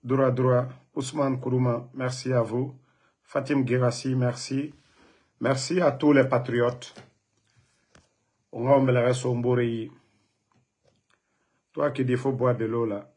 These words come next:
<clears throat> Je vais pas, je vais pas te répondre. Euh, Aboulaye Alkali Sissé, merci à vous.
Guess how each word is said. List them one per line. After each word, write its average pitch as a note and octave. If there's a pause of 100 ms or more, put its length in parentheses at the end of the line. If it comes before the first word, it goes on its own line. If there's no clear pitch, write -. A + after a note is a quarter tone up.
(100)
<clears throat> C#3 (4000)
Je A2
vais G#2+
pas, B2
je G2+
vais F#2+
pas -
te A2+
répondre. G2 (1600)
Euh, C3 (120)
Aboulaye D3+ (300)
Alkali C3+
Sissé, B2+
merci B2+
à B2
vous. B2